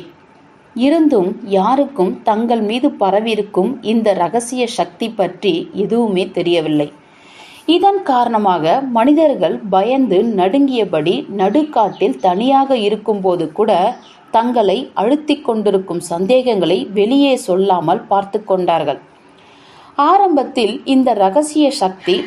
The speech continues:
மார்மோன் மார்க்கத்தை ஏற்றுக்கொண்ட பின் அதிலிருந்து வெளியேற நினைப்பவர்கள் அல்லது அதன்படி நடக்க விரும்பாதவர்கள் மீது மட்டுமே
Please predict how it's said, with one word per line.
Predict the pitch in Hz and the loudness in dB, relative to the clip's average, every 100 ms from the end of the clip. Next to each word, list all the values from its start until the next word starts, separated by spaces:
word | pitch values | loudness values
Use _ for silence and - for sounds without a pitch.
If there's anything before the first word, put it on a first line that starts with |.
| 208 | -6
மார்மோன் | 202 233 302 302 302 277 208 | 0 2 4 4 4 2 0
மார்க்கத்தை | 185 208 220 202 196 180 180 | 2 0 0 -4 0 -2 0
ஏற்றுக்கொண்ட | 214 220 247 247 214 190 180 | -2 -2 -6 -4 -2 0 -2
பின் | - 208 185 - - - - | 0 0 0 -6 -20 -4 0
அதிலிருந்து | 262 330 320 330 339 302 | 2 2 2 2 0 2
வெளியேற | 214 220 294 294 269 | 2 2 4 4 4
நினைப்பவர்கள் | 196 196 233 240 220 185 170 277 - | 2 0 0 0 2 2 0 -2 -4
அல்லது | 226 262 247 285 285 | -2 0 0 0 0
அதன்படி | 175 190 269 269 277 302 254 | 0 0 0 0 2 2 2
நடக்க | 185 226 233 277 | 2 0 0 -4
விரும்பாதவர்கள் | 196 196 254 269 269 247 226 208 175 | 0 0 2 4 4 2 0 0 0
மீது | 180 175 | -2 -2
மட்டுமே | 160 170 - 277 240 | -2 -2 -2 -2 0